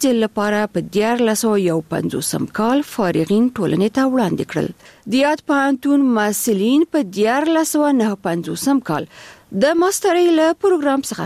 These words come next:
هم برخمن شول. ورو ورو د زده کړې کچه تر پی ایچ ډي یا دکتورا پورې ورسېدله. دا چې په خپله پولیتخنیک څه معنا لري، د یاد پوهنتون له عمومي رئیس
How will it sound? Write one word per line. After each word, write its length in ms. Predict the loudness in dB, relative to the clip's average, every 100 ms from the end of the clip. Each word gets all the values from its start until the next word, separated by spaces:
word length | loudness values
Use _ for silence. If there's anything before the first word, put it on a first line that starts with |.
| -2
هم 420 | -2 -2 -8 -8
برخمن 420 | -8 -6 -4 -4 -4
شول. 200 | -6 -8 -10 -12 -2
ورو 240 | 2 4 4
ورو 180 | 2 2 2
د 300 | 0 0 0
زده 320 | -2 -2 -2 0
کړې 140 | -2 -2
کچه 320 | -4 -2 -4 -2
تر 140 | -4 -4
پی 160 | -2 -2
ایچ 220 | 0 -2 -4 0
ډي 100 | 0 0 -6 -6 0
یا 100 | 0 0 -2
دکتورا 340 | -4 -2 -2 0
پورې 160 | 0 -2 -2
ورسېدله. 520 | -6 -6 -4 -4 -6 -12 -20 -12
دا 160 | -2 0 0
چې 60 | -2
په 100 | -4
خپله 260 | -2 0 0 0
پولیتخنیک 720 | 0 0 -2 -6 -4 0 0 0
څه 60 | -6 -6
معنا 220 | -4 -2 0
لري، 180 | 0 0 -4 _ -4
د 80 | 0
یاد 240 | 0 0 -2
پوهنتون 520 | 0 2 2 2 2 4
له 160 | 2 0
عمومي 360 | 0 0 0 2
رئیس 240 | 2 0